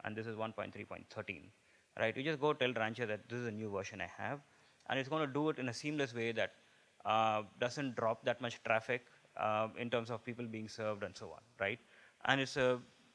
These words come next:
very, very easy, uh, thing to do for developers, right? It's,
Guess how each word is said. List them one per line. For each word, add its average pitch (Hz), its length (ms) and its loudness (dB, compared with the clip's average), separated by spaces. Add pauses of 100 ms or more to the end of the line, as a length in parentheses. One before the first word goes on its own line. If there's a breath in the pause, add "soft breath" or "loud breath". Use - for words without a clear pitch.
(200)
very, 160 180 2
very 160 180 0
easy, 139 680 -4
uh, 113 220 2
thing 139 220 -6
to 135 100 -4
do 135 280 -2
for 127 140 0
developers, 107 760 -4
right? 117 200 -2
It's, - 200 -10